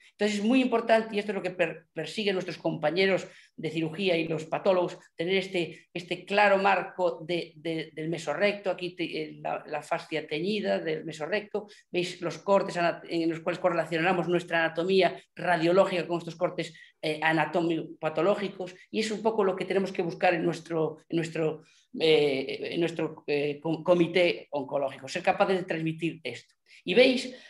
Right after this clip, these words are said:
que conforme bajamos en el mesorrecto,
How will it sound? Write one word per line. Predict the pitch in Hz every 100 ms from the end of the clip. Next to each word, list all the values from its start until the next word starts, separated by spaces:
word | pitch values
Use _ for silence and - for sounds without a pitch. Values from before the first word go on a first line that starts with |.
| -
que | 165 160
conforme | 180 170 185 180 175
bajamos | 175 165 - 233 220 214
en | 202 196
el | 190
mesorrecto, | 196 185 196 202 233 - - 208 208